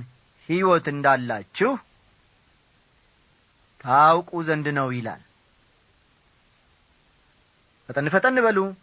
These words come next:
"የዘላለም ሕይወት እንዳላችሁ ታውቁ ዘንድ ነው" የሚለው የዮሐንስ ሁለተኛው ዓላማ ነበረ ለዚህ ጽሑፉ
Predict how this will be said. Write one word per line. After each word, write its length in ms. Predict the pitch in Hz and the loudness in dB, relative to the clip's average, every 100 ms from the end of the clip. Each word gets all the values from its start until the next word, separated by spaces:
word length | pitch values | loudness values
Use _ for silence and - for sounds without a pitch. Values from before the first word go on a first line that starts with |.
| _ _ _ _ _ _ - | _ _ _ _ _ _ -10
"የዘላለም 680 | 113 123 139 147 151 151 151 | -6 -2 2 6 6 4 -6
ሕይወት 380 | 131 151 156 151 | -8 0 0 0
እንዳላችሁ 920 | 151 151 147 143 143 139 - - 254 285 - _ _ _ _ _ _ _ _ _ _ _ _ _ _ _ - | -2 2 2 2 0 0 -2 0 0 0 -6 _ _ _ _ _ _ _ _ _ _ _ _ _ _ _ -2
ታውቁ 580 | 127 151 180 196 196 214 190 | 4 8 8 4 -2 -4 0
ዘንድ 300 | 170 160 156 143 | 2 0 0 -2
ነው" 180 | 127 101 - _ _ _ _ _ _ _ _ _ _ 117 | -4 -6 -18 _ _ _ _ _ _ _ _ _ _ -8
የሚለው 520 | 135 147 151 190 294 349 _ _ _ _ _ - | -4 -2 2 4 4 2 _ _ _ _ _ -16
የዮሐንስ 600 | 107 127 151 175 180 180 | -6 0 6 6 6 -2
ሁለተኛው 640 | 185 170 - 170 165 165 | -2 -2 0 -2 4 6
ዓላማ 300 | 220 254 269 285 | 8 6 6 4
ነበረ 320 | 294 262 294 240 | 4 4 6 6
ለዚህ 300 | 160 143 143 | 2 -2 -4
ጽሑፉ 280 | - 147 | -4 -4